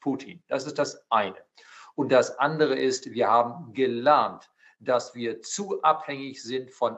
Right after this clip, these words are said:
einzelnen Energielieferanten. Wir müssen diversifizieren, wir müssen die Energiewende vorantreiben. Und ich glaube, das würde auch passieren, wenn tatsächlich,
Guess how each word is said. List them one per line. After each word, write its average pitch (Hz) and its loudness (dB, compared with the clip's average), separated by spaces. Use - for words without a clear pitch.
einzelnen 139 -4
Energielieferanten. 110 -6
Wir 120 -2
müssen 135 0
diversifizieren, 139 0
wir 117 2
müssen 143 0
die 127 -8
Energiewende 113 0
vorantreiben. 123 2
Und 120 -4
ich 110 -4
glaube, 127 6
das 110 0
würde 143 -4
auch 147 0
passieren, 127 -4
wenn 110 -4
tatsächlich, 113 -2